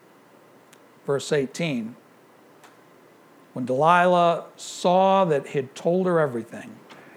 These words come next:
she sent word to the rulers of the Philistines, "Come back once more. He's told me everything." So the rulers of the Philistines returned with the silver in their hands.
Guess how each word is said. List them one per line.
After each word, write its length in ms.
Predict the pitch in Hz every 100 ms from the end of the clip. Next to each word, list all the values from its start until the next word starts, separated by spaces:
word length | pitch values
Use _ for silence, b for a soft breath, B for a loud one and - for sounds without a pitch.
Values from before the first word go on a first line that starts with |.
| B
she 200 | - 151
sent 360 | - 170 151 143
word 400 | 156 170 170 160
to 80 | 143
the 100 | 131
rulers 480 | 143 160 165 156
of 100 | 156
the 80 | 151
Philistines, 680 | 147 139 120 113 - 127 123
"Come 240 | - 180
back 260 | 175 180 180
once 240 | 175 160
more. 460 | 165 160 135 110 123 B B B B -
He's 160 | - 139
told 280 | 151 143
me 140 | 143 139
everything." 520 | 147 131 104 - 202 - - - - - - B B B - - - - - - - - - _ -
So 160 | - -
the 120 | 127
rulers 260 | 160 190 170
of 100 | 160
the 60 |
Philistines 720 | 139 190 175 - 175 147 143
returned 760 | 127 127 - - 180 180 175 165
with 120 | 156
the 80 | 143
silver 420 | - 170 170 170
in 80 | 165
their 180 | 165 156
hands. 580 | 127 113 101 107 -